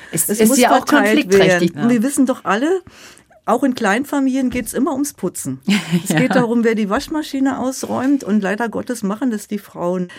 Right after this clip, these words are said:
Speaker 2: Ost, West, völlig egal. Und das geht natürlich auch nicht mehr.
Speaker 1: Also Wohnen ist dennoch ja wahnsinnig teuer, auch wenn man solche Modelle vielleicht auflegt. Wie kann man's denn schaffen, dass sich Menschen, die eben weniger verdienen, ein Polizist, eine Krankenschwester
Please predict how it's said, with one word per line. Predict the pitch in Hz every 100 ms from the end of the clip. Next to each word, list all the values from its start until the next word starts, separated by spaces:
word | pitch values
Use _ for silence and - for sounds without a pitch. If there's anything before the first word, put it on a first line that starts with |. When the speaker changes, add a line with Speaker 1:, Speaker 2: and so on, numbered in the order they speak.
| - - -
Speaker 2:
Ost, | 220 285 -
West, | 202 247 -
völlig | - 220 247
egal. | 226 175 170 190 202 -
Und | 185 190
das | 170 -
geht | - 160
natürlich | 202 196 214 208 -
auch | 156 120
nicht | - 127 -
mehr. | 104 127 _ _ - - -
Speaker 1:
Also | 160 180
Wohnen | 190 233 254 247 - -
ist | 202 -
dennoch | 180 214 220
ja | 190 170
wahnsinnig | 156 185 208 196
teuer, | - 175 202 175
auch | 185
wenn | 185
man |
solche | 180 170 175 190
Modelle | 165 160 165 226
vielleicht | 226 180 175 -
auflegt. | 151 185 208 220 220 - 208 190
Wie | 196
kann | - 240
man's | 240
denn | 233 208
schaffen, | 196 185 233
dass | 208 196
sich | 202 - - - _ _ _ _ -
Menschen, | 190 190 214 240
die | 214 196
eben | 180 185 170 151
weniger | 165 202 220 220
verdienen, | 214 185 214 208 214
ein | 190
Polizist, | - 185 185 240 -
eine | 196
Krankenschwester | - 202 240 214 190 196 - 196